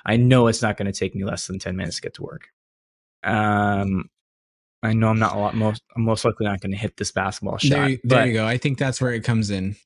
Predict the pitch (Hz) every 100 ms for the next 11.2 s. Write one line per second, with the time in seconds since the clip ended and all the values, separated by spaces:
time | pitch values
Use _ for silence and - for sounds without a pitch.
0 | _ - 120 110 139 156 190 170 - 165
1 | 147 143 160 165 156 127 - 151 - -
2 | 131 127 113 117 117 - 120 110 117 107
3 | 110 104 123 - 110 - 117 - 113 107
4 | 101 92 113 107 110 101 110 101 95 92
5 | - 92 78 107 _ _ - 117 104 98
6 | - _ _ _ _ _ - 135 113 113
7 | 127 117 98 95 95 90 80 104 - _
8 | _ _ _ - 117 110 92 101 101 -
9 | - - - _ _ _ _ - 101 98
10 | - 107 104 101 104 104 101 - - 101
11 | 98